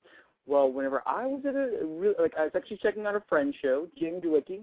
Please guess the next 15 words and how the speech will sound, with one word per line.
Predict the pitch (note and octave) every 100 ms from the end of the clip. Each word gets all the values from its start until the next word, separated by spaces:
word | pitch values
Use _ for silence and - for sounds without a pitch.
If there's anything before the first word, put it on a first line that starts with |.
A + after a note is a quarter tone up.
| G#3+
You | D3+
guys | D3+ C3+
know | D3 C#3+
her. | D3 D#3
She's | D#3+
been | C3 D#3+
on | D#3
the | C#3+
show | E3 D3+
before. | C3 - D3 D3 F#3+ _ _ _ _
Well, | D#3+ E3
whenever | E3+ A3 A#3
we | E3+
were |
there, | C#3+ C3+ D3+